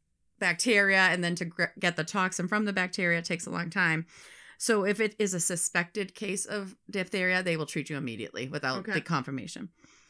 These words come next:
Speaker 1: Um, treatment involves using diphtheria antitoxin to stop the toxin from damaging the body.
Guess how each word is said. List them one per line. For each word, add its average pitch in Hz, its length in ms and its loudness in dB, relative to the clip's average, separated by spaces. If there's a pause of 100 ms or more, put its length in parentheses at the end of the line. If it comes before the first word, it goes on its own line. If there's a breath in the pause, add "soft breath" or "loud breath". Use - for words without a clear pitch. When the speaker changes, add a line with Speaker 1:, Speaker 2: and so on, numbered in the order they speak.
(300 loud breath)
Speaker 1:
Um, 170 440 0
treatment 262 320 2
involves 190 420 2
using 185 420 0
diphtheria 185 640 2
antitoxin 175 720 -2
to 175 120 -4
stop 165 300 0
the 196 60 0
toxin 175 640 -2
from 180 180 0
damaging 160 420 0
the 170 60 -2
body. 190 380 -4